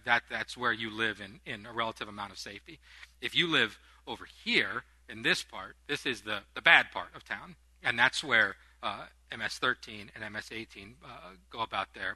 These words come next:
proliferation of activities on, uh, all kinds of illegal and oppressive levels. So, um,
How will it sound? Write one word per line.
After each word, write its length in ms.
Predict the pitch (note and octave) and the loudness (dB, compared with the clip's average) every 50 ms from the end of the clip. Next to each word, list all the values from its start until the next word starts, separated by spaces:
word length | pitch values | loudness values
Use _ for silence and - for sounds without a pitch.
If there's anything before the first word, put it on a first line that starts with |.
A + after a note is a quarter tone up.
| - | -8
proliferation 480 | - A#2+ A2 - G#2+ G#2 G2+ - - G#2 | -12 -12 -12 -12 -10 -12 -10 -10 -10 -12
of 100 | F#2+ F#2+ | -10 -10
activities 540 | F#2+ F#2 - - A#2 G2 G2+ G2 F#2 - - _ - - - _ - - | -10 -10 -8 -10 -10 -10 -10 -14 -14 -16 -18 _ -20 -20 -20 _ -14 -6
on, 360 | C3 A#2 G#2+ G2+ G2 G2+ A#2+ | -4 -4 -4 -4 -6 -10 -12
uh, 80 | D3+ E3 - - | -14 -12 -6 -2
all 180 | C#3+ B2+ B2+ | 0 0 0
kinds 360 | - - - A#2 A2 G#2+ G#2 G2+ | 0 0 0 -2 -2 -2 -6 -12
of 80 | G2+ - _ - | -18 -18 _ -12
illegal 480 | - B2+ A#2 A2+ A2 G2+ G2+ G2 G2+ - - - | -10 -8 -8 -6 -8 -8 -10 -12 -16 -14 -12 -12
and 140 | G2+ G2 - - - | -12 -12 -14 -18 -20
oppressive 460 | - - - A2 G2 - - G2 F2+ - _ _ - | -18 -12 -10 -10 -10 -10 -14 -18 -20 -20 _ _ -14
levels. 380 | G2+ F#2+ F#2+ A#2 - - - - - - - - - - - _ _ _ _ _ _ _ _ - - - - - | -14 -14 -14 -12 -12 -12 -12 -12 -14 -20 -20 -20 -20 -20 -20 _ _ _ _ _ _ _ _ -12 -12 -12 -10 -8
So, 320 | - - - D#3 C3+ B2 | -2 4 6 6 6 8
um, 360 | D3+ D3 C3+ B2+ A2+ A#2 A#2 | 8 8 8 8 6 2 -10